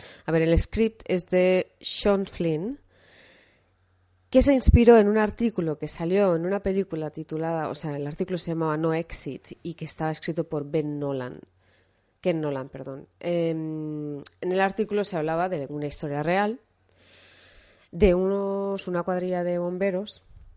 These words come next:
Os cuento la historia porque realmente es una película documental. O sea, lo que cuenta es una historia real de estos bomberos. Mm, son unos bomberos que, bueno,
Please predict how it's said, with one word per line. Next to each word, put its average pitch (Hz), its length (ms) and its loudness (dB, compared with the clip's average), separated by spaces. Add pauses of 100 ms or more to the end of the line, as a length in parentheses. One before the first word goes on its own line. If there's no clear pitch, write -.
(960)
Os - 80 -20
cuento 185 240 0
la 202 80 4
historia 185 280 2
porque 165 200 -4
realmente 147 320 -4
es 170 80 -8
una 165 100 -2
película 147 380 -4
documental. 135 680 -8 (120)
O - 60 -18
sea, 127 160 -14
lo 127 100 -10
que 127 100 -8
cuenta 147 220 -4
es 156 100 -6
una 147 120 -4
historia 143 380 -6
real 135 320 -4
de 131 60 -10
estos 139 240 -12
bomberos. 143 520 -6 (340)
Mm, 139 640 -10 (280)
son 135 220 -10
unos 147 180 -4
bomberos 160 460 -2
que, 131 580 -8 (220)
bueno, - 180 -18